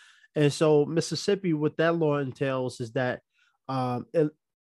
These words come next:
it prohibits abortions after fifteen weeks of pregnancy. And, um, a lot of states have that kind of policy where up until a certain point in a woman's, uh, term or trimester,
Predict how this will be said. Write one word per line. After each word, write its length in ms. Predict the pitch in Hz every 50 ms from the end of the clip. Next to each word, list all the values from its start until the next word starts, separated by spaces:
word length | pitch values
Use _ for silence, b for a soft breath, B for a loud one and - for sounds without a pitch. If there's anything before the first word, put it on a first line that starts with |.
| _ -
it 80 | 175
prohibits 600 | - - 180 160 143 165 175 156 170 165 147 -
abortions 480 | 151 120 120 147 151 143 - 160 143 135
after 280 | 117 139 135 - -
fifteen 400 | - - - 143 - - - 151
weeks 260 | 135 139 135 - - -
of 120 | 117 113
pregnancy. 580 | - 139 131 127 123 113 - - 113 113 113 113 _ _ _ _ _ _ _ _ -
And, 400 | 147 139 143 143 143 143 143 139
um, 480 | 143 139 131 131 131 127 123 120 113 113 _ _ _ _ _ _ _ _ _ _ _ _ _ _ _ _ _ - - _ -
a 40 | 156
lot 260 | 156 170 185 220 226
of 240 | 226 220 - - - _ -
states 420 | - - - 202 190 185 180 -
have 340 | - - 180 180 175 165 147
that 240 | 151 151 147 - - _ _ _
kind 220 | - 170 160 147 139
of 100 | 123 -
policy 440 | - 147 143 143 131 - - 147 131
where 300 | 123 135 135 131 127 - -
up 180 | 143 156 - -
until 260 | 156 143 - 160 143
a 20 |
certain 300 | 131 - 156 147 151 143
point 420 | 143 _ - 156 151 143 139 - - -
in 240 | - 139 131 131 - B B B B B B B
a 80 | 139
woman's, 500 | 131 135 147 147 143 143 143 135 120 -
uh, 300 | 143 131 123 120 120 110 - _
term 480 | - - 151 147 143 143 139 139 135 131
or 60 | 120
trimester, 800 | - - - 139 143 143 139 135 131 127 113 - - 127 120 120